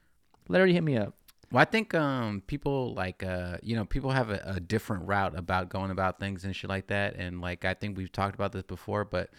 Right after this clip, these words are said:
Speaker 2: you know, we don't know nobody. Like, I don't
Speaker 1: Exactly,
Speaker 2: know, I don't
Speaker 1: yeah,
Speaker 2: know
Speaker 1: yeah.
Speaker 2: anybody, you know
Speaker 1: Yeah,
Speaker 2: what I
Speaker 1: we
Speaker 2: mean?
Speaker 1: don't
Speaker 2: I
Speaker 1: have
Speaker 2: don't know
Speaker 1: managers.
Speaker 2: anybody.
Speaker 1: We just do
Speaker 2: I ain't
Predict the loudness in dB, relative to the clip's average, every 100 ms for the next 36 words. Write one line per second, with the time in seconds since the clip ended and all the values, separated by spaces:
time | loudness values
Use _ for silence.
0 | -20 -20 -6 -2 0 2 2 2 0 0
1 | 0 -2 -2 -4 -6 -6 -6 0 0 6
2 | 10 10 10 6 8 10 10 10 12 10
3 | 8 4 2 2 6 6 8 8 8 8
4 | 8 8 6 6 2 -2 -4 -4 0 6